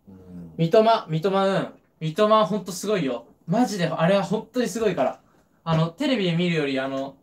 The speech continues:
Speaker 2: マッチアップした方がすごいから。
Speaker 1: へえ。
Speaker 2: もうね、あのね、一対一をね、しないんですよ、あの人は。
Speaker 1: そうなの？
Speaker 2: そう。だから一対一で上手いとかじゃなくて、もうあの、気づいたら抜かれてるみたいな。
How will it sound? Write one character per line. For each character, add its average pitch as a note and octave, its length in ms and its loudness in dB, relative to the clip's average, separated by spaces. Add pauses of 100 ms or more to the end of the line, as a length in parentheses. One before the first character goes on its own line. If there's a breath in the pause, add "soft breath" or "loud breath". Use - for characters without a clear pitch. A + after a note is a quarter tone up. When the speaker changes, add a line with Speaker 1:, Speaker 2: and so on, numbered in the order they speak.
(160)
Speaker 2:
マ E3+ 120 0
ッ F3 80 -4
チ B3 100 -4
ア A#3+ 60 2
ッ A#3+ 60 -10
プ F3 100 -6
し - 40 -6
た E3 100 -2
方 D3 60 -2
が B2+ 80 -4
す C#3 80 -8
ご C#3 80 -2
い C3+ 60 -6
か A2 80 -8
ら。 G#2+ 60 -6
Speaker 1:
へ - 60 -18 (720)
え。 F2 720 -14 (400)
Speaker 2:
も E3 100 -2
う D#3 40 0
ね、 C#3 220 -2
あ C3 100 -4
の C3 120 -4
ね、 C3 160 -4
一 F#3+ 140 -8
対 G#4 280 4
一 F3+ 140 -6
を C#3+ 120 -4
ね、 C3+ 220 -4
し F#3 180 -8
な A#3+ 80 -2
い G3+ 80 -2
ん D#3 40 -4
で C3 80 -6
す C3 80 -12
よ、 A#2+ 80 -6
あ - 20 -10
の B2+ 60 -12
人 G#2+ 200 -12
は。 - 100 -14 (180)
Speaker 1:
そ - 140 -6
う - 40 0
な - 60 -2
の？ - 260 -16
Speaker 2:
そ - 300 -10
う。 - 40 -20 (420)
だ F#3+ 80 -2
か F3 40 -2
ら D#3 60 -6
一 F3+ 100 -10
対 A4 200 0
一 F3+ 140 -4
で D#3+ 220 0
上 E3+ 200 2
手 E3+ 60 0
い - 20 -12
と C3+ 60 -10
か B2+ 100 -8
じ B2 60 -10
ゃ B2+ 60 -10
な C#3 80 -10
く - 80 -18
て、 B2 180 -6
も C3+ 220 -6
う B2+ 40 -8
あ C3+ 40 -8
の、 C3+ 160 -8
気 C4+ 140 -6
づ A4 120 4
い G4 80 8
た - 100 -2
ら C3+ 80 -4
抜 C3+ 120 -8
か C#3+ 80 -4
れ C#3+ 100 -4
て C#3+ 80 -6
る C#3 80 -6
み A#2+ 100 -10
た A#2+ 60 -16
い - 80 -16
な。 - 60 -20